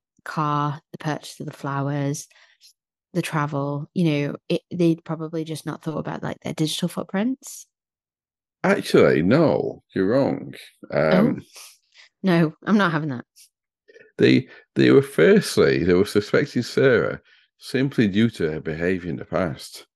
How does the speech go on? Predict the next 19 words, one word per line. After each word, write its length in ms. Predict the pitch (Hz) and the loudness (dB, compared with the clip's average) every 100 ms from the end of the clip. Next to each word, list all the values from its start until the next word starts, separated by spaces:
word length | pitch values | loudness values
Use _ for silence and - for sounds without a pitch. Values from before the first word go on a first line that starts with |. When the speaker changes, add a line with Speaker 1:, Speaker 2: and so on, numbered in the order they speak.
| _ | _
Speaker 2:
Sadie 600 | - 110 120 131 117 87 | -2 2 2 2 2 0
had 180 | 85 73 | -2 -4
never 520 | 92 110 110 98 95 - | -2 -2 -2 -4 -6 -8
actually 380 | 90 69 - 85 | -6 -6 -6 -6
thrown 420 | - - 98 104 | -6 -2 2 2
that 160 | 92 - | 0 -2
letter 400 | 98 - 95 71 | -4 -4 -2 -2
out 140 | 69 | -2
from 180 | - 80 | -6 -14
Sarah. 520 | - 69 60 55 55 - _ _ _ _ _ _ _ | -8 -4 -4 -6 -12 -18 _ _ _ _ _ _ _
So 180 | _ - | _ -8
they 120 | - | -6
started 480 | - - 107 117 95 | -6 -2 -2 0 0
off 220 | 90 - | 0 0
with 160 | 76 67 | -8 -6
that 260 | 98 92 - _ | -4 -4 -6 _
as 140 | 76 85 | -10 -6
evidence. 680 | 107 87 - - - - _ _ _ _ _ _ | -4 -4 -6 -14 -20 -20 _ _ _ _ _ _
'Cause 280 | 98 - | -10 -10